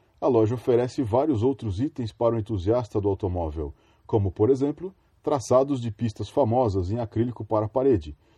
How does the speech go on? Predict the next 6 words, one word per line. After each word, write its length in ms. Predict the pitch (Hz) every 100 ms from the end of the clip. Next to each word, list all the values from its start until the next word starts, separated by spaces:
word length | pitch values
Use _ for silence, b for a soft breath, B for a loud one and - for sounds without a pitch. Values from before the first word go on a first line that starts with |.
| b
e 60 | 98
chaveiros 520 | - 131 98 110 110
diversos. 640 | 135 113 90 - - - _ _ _ _ _ _
Vale 340 | 104 135 104 104
uma 160 | 104
visita 540 | 123 151 143 147 151